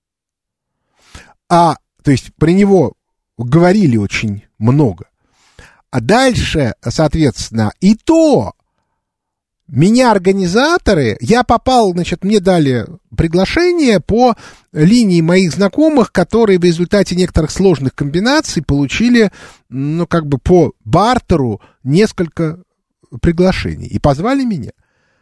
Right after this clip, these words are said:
Так вот, организаторы меня вычеркивали четыре раза из списков. Ну, там, э, правда, были люди, которые эту ситуацию отслеживали. Аналогичная ситуация с Восточным форумом. Обращаю ваше внимание.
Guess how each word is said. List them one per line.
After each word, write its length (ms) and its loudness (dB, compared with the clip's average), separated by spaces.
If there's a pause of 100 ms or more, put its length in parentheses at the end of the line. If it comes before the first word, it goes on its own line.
(240)
Так 140 -4
вот, 140 2
организаторы 680 0
меня 240 2
вычеркивали 600 0
четыре 460 0
раза 340 -2
из 140 -10
списков. 460 -20 (120)
Ну, 80 -6
там, 300 -2
э, 720 -20
правда, 320 -2
были 560 2
люди, 440 2
которые 580 0
эту 200 -2
ситуацию 440 -4
отслеживали. 600 -8 (1400)
Аналогичная 640 0
ситуация 720 -2
с 120 -8
Восточным 560 -2
форумом. 360 0
Обращаю 480 0
ваше 240 0
внимание. 640 -4